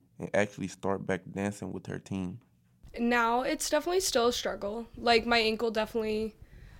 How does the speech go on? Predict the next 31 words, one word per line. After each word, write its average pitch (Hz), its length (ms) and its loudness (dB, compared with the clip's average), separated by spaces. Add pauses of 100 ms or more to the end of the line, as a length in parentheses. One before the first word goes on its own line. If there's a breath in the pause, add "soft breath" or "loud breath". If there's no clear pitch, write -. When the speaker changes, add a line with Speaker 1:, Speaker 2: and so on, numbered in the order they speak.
(440 loud breath)
Speaker 2:
still 277 540 12
isn't 233 320 4
the 240 100 4
same 220 460 -2 (120)
that 226 100 4
it 220 100 2
was. 202 340 -2
It - 220 -4
feels 214 320 -2
completely 220 480 -2
different 202 380 -4
than 208 160 -2
it 185 100 -6
did 196 160 -4
before 208 340 -2
the 208 140 0
injury. 214 560 -2
Um, 240 720 -8
so 208 640 0
with 226 240 0
dance 208 380 -2
and 226 120 -4
stuff 214 280 -2
like 226 140 -2
that, 202 300 -2
I'm 240 120 -2
still 208 480 0 (920 soft breath)
getting 226 240 4
used 220 320 -2
to 220 120 0
it. 214 260 -2